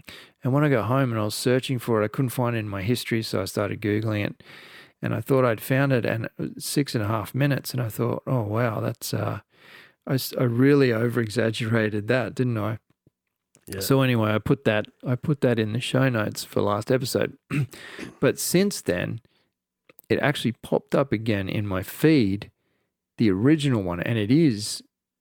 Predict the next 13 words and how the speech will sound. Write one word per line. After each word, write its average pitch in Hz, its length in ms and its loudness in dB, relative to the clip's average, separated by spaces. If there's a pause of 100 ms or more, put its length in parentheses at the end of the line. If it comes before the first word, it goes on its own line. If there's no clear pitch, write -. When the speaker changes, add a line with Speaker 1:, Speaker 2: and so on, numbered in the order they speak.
(640)
Speaker 1:
closer 101 440 -2
to 101 140 -4
that 92 300 -2
twenty-five 95 600 -4
minutes, 98 320 -6
and 117 160 -4
it's 110 180 -8
a - 40 -16
full 175 600 0
kind 120 300 0
of 104 60 -2
history 104 500 0
of 90 240 -2